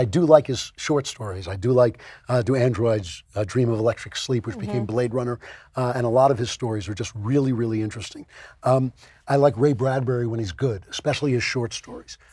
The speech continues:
Speaker 1: Um, I think short stories are a really good venue for this. And I like, um, you know, I, I'm not a big fan. I love the movies of Lord of the Rings,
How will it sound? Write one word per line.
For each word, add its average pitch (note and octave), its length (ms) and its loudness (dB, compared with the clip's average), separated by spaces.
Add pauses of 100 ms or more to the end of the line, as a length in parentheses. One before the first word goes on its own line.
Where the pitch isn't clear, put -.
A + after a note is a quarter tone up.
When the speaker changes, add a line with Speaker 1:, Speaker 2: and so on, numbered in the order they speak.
(140)
Speaker 1:
Um, A2+ 380 -4 (420)
I - 80 -12
think D3+ 240 0
short D#3 240 2
stories B2 300 -2
are A2+ 60 -2
a A2 40 -2 (100)
really A#2+ 140 -2
good G#2+ 180 -4
venue A2+ 360 -6
for - 140 -20
this. - 220 -18 (360)
And E3 120 4
I D#3+ 40 8
like, F3+ 380 4
um, E3+ 320 2 (480)
you E3 140 2
know, E3 160 2 (160)
I, - 60 -14 (160)
I'm D3+ 200 -2
not G3 280 -4
a - 60 -14
big B2+ 200 -2
fan. D#3 460 -4
I G2+ 80 -6
love E3 320 0
the A2 280 -4 (160)
movies A#2+ 480 -2
of F2 200 -12
Lord B2 180 2
of A2+ 60 0
the G#2+ 80 0
Rings, A2 420 0